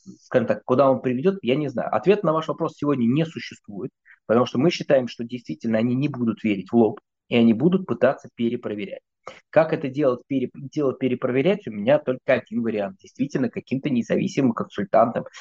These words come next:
которому будет сказано, вот с этим ты должен, сейчас даже не скажу, будут какие-то страшные маргинальные вещи, заключить договор,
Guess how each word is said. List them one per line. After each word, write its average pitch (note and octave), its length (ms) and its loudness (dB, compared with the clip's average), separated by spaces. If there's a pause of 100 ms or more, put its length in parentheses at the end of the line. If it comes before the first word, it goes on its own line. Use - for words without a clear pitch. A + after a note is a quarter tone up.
(140)
которому A2 440 2
будет F3 200 4
сказано, G#2 300 0
вот - 180 0
с - 100 -20
этим B2 300 2
ты A2+ 100 -4
должен, A2 360 0 (1160)
сейчас B2+ 200 2
даже A2+ 200 0
не A#2 60 2
скажу, A#2 280 0
будут G#2+ 200 -8
какие-то G#2 240 -8
страшные G#2+ 460 0
маргинальные G#2 600 2
вещи, C#3+ 400 0 (320)
заключить A2+ 540 0
договор, A2 640 0